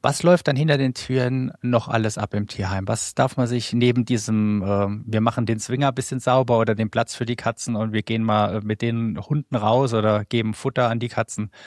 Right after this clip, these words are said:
Äh, was gehört da alles dazu, zur Tierheimarbeit?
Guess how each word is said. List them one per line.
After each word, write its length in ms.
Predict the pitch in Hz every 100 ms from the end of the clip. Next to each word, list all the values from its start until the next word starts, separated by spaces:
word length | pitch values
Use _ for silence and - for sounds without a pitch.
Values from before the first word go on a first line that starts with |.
| - - - -
Äh, 260 | - 107 107 110
was 240 | 107 -
gehört 220 | 139 139
da 100 | 135
alles 220 | 120 123 120
dazu, 340 | 113 - 107
zur 160 | - 110
Tierheimarbeit? 760 | 113 95 95 98 95 92 95